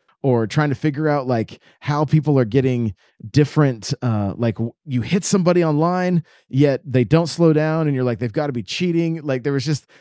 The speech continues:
there's all these different nuances and things you learn about this game the longer you, the longer you play it.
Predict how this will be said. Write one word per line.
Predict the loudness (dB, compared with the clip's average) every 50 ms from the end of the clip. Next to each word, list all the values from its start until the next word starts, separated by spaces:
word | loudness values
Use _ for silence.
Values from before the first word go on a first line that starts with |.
| -2
there's | 0 0 0 0
all | 0 0 2
these | 2 2 2
different | 0 -2 -2 0 0 0 0 2
nuances | 2 4 4 6 4 4 2 2 2 2 2 2
and | 0 0
things | 0 0 2 2
you | 2 0
learn | 0 0 0
about | 0 -2 -2 -4
this | -4 -6 -2
game | -2 -2 0 0
the | 0 0
longer | 0 -2 -2 -2 -4 -4
you, | -2 0 0 0 0 -2
the | -2 -4
longer | -2 -2 -2 -2 -4 -4
you | -6 -6
play | -6 -4 -2 0 0 0
it. | -2 -4